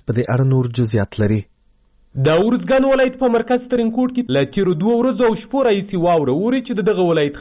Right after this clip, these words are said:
Speaker 2: خلکو ته د خوب لیده دي او حیران کړي دي. که څه هم په تیرو لسو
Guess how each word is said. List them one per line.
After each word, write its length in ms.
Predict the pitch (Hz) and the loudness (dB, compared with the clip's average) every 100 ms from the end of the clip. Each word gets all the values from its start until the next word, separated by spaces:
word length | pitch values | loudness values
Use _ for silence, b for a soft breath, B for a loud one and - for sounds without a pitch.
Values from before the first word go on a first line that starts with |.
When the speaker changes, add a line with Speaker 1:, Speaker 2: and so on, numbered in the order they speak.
| 170 | -4
Speaker 2:
خلکو 300 | 165 151 147 | -2 -2 0
ته 160 | 160 151 | 0 0
د 80 | 143 139 | -2 -4
خوب 260 | 135 117 107 | -6 -4 -2
لیده 260 | 113 185 | -2 -2
دي 100 | 220 220 B B - 123 | -2 -4 B B -2 0
او 120 | 117 113 113 | 2 0 -2
حیران 340 | 175 185 185 185 | 0 2 0 -2
کړي 220 | 180 101 85 | -2 -4 -6
دي. 140 | - - _ _ _ b - | -12 -18 _ _ _ b -4
که 140 | 165 165 | -2 0
څه 60 | 233 247 | 2 0
هم 120 | 247 | 0
په 100 | 247 | 0
تیرو 220 | 254 254 262 | 0 2 2
لسو 200 | 269 262 | 0 -2